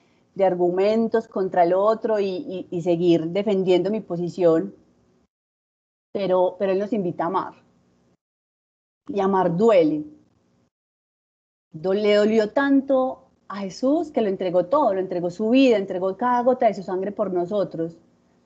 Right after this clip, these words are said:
Y hoy Dios nos llama a amar al diferente, al que nosotros creemos que no merece perdón,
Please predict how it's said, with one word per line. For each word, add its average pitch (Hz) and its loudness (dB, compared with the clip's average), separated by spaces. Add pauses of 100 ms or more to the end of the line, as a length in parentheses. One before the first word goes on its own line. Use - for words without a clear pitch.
(600)
Y 202 0
hoy 196 2
Dios 240 4
nos 247 0
llama 240 -2
a 240 -4
amar 240 0
al 214 0
diferente, 170 -4 (840)
al 196 -4
que 226 2
nosotros 247 2
creemos 320 0 (1200)
que 220 -4
no 214 -2
merece 247 2
perdón, 170 -4